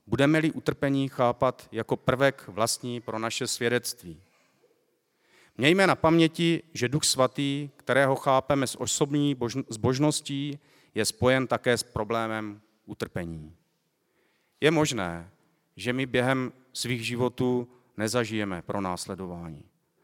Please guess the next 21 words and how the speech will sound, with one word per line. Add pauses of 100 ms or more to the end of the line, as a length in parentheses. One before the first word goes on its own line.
(500)
Neznamená
to
však
nějaký
problém (380)
naší
víry. (800)
To,
že
bychom
se
měli
cítit
jako
nějací
méněcenní
křesťané. (1080)
A
stejně
to
také,